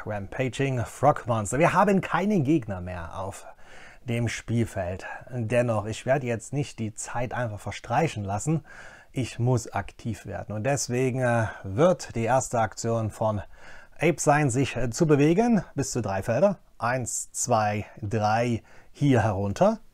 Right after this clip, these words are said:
Danach für den zweiten Aktionsstein erneut eine Bewegung. Ach, leider nur ein Feld bis hierhin. Ich möchte nämlich in diese Richtung. Doch die Tür ist noch zu, beziehungsweise der Raum ist noch nicht erkundet.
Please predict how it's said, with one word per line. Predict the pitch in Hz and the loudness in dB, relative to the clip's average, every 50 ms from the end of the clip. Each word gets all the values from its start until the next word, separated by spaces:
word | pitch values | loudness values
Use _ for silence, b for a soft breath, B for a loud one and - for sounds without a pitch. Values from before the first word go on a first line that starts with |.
| - - - - - - - - - - - 160 | -20 -20 -20 -20 -20 -20 -20 -18 -18 -10 -6 0
Danach | 135 151 143 151 170 202 196 | 2 4 4 6 6 4 4
für | - - - 190 190 180 180 170 160 127 - - 147 | 2 0 2 6 10 12 12 12 12 10 6 0 -2
den | 139 135 131 | -2 -2 0
zweiten | - - - 127 123 143 - - | -2 2 4 4 4 4 4 2
Aktionsstein | 160 156 147 - - - 170 180 190 170 - - - 165 165 185 202 185 - - | 2 2 2 2 4 4 6 6 6 4 2 4 6 6 8 8 6 4 2 0
erneut | - 117 127 127 127 147 180 214 220 214 - - | 0 2 2 4 6 8 8 8 8 6 4 0
eine | - 120 120 123 131 135 120 | 0 2 2 2 2 0 0
Bewegung. | 123 127 120 127 131 135 131 143 156 175 196 180 147 - 127 | 0 0 0 0 0 0 2 2 2 4 2 2 0 -2 -6
Ach, | 135 - - 104 | -8 -8 -8 -8
leider | 104 131 170 151 143 139 | -8 -8 -6 -4 -4 -4
nur | 127 120 - | -2 -2 -4
ein | 101 127 147 143 | -4 -4 -4 -4
Feld | - - - 135 143 165 143 135 | -6 -6 -6 -6 -4 -4 -4 -4
bis | 139 131 - - | -4 -6 -6 -6
hierhin. | - 147 151 147 123 147 202 190 165 B B B B B B B | -2 0 0 2 2 4 4 2 2 B B B B B B B
Ich | - 127 - - | -8 -8 -4 -2
möchte | 143 156 - - 139 | -2 -2 -2 -2 -4
nämlich | 135 131 131 120 | -4 -4 -4 -4
in | 113 107 127 120 113 98 - 95 117 123 117 113 | -4 -4 -4 -4 -6 -6 -6 -8 -8 -6 -4 -4
diese | 123 135 139 139 127 117 120 117 110 | -4 -2 -2 -2 0 0 0 0 0
Richtung. | 120 123 - - 110 104 | 0 -2 -2 -4 -4 -4
Doch | 117 117 - | -4 -2 0
die | 139 165 180 151 | 0 0 0 0
Tür | - - 180 214 233 208 160 127 | 0 4 8 10 10 10 10 8
ist | 135 117 - - | 6 0 0 -2
noch | 117 104 - | -2 -2 -2
zu, | - - 202 | 0 2 2
beziehungsweise | 165 147 - 143 131 - 127 113 110 | 2 2 -2 -4 -4 -2 -2 -2 -2
der | 101 101 87 | -2 -2 0
Raum | 95 120 139 139 | 2 0 0 0
ist | 117 - | -4 -6
noch | - 107 | -6 -6
nicht | 107 110 - - | -6 -6 -6 -8
erkundet. | 95 - - 151 190 196 151 165 196 - B | -10 -6 -2 0 2 6 6 6 6 4 B